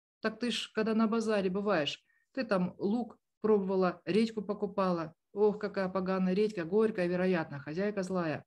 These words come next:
Вот и на этом жизненном базаре купила такую же горькую редьку.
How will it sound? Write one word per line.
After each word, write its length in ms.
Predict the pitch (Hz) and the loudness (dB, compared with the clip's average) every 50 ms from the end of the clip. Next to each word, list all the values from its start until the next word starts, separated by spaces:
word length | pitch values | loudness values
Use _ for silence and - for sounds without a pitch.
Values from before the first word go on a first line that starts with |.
| _ _ _ _ _ _ _ _ _ | _ _ _ _ _ _ _ _ _
Вот 220 | - 180 208 208 | -4 -4 -2 -2
и 40 | 247 | 2
на 160 | 226 233 254 262 | 2 4 4 2
этом 260 | 254 220 190 160 170 | 0 -2 -4 -6 -6
жизненном 400 | 170 214 233 214 190 180 175 165 | -4 -2 -2 -2 -4 -6 -6 -6
базаре 520 | 165 180 185 196 226 226 196 160 143 143 _ _ _ _ _ _ | -6 -6 -4 -4 -2 -2 -2 -2 -4 -6 _ _ _ _ _ _
купила 380 | - 190 185 - 254 247 240 | -8 -8 -6 -6 -6 -4 -6
такую 420 | 226 233 - 208 202 - 233 226 202 | -6 -6 -8 -8 -6 -2 0 0 0
же 80 | 208 | 0
горькую 360 | 180 185 196 185 185 185 202 | 0 0 -2 -2 -2 -4 -4
редьку. 520 | 202 240 247 214 - - - 143 139 - | -2 -2 -2 -4 -4 -4 -10 -10 -10 -12